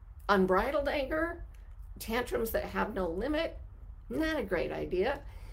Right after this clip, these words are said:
But when life hits the accelerator, you will feel the injustices of your life, and you'll feel the anger that says, "Break through them." And on the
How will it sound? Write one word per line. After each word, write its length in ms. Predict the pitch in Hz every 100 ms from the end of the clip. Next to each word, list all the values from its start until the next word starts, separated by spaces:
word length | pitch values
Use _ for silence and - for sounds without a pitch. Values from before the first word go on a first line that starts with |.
| - -
But 240 | 240 - - 240
when 220 | 294 330
life 300 | 294 277 277
hits 200 | 302 -
the 160 | 311
accelerator, 640 | 208 - 202 220 220 185 165
you 260 | 175 208 190
will 460 | 185 190 247 269 269 -
feel 300 | - 233 214
the 160 | 208 185
injustices 720 | 190 185 202 - 226 - 185
of 120 | 170
your 120 | -
life, 260 | 175 180 185
and 120 | 180
you'll 300 | 185 180 180 -
feel 200 | - 226
the 160 | 208 -
anger 300 | 190 226 202
that 180 | 175 165
says, 220 | - 160
"Break 360 | - 190 190 -
through 340 | - 240 269
them." 200 | 202 180
And 120 | 196
on 140 | 185
the 120 | 196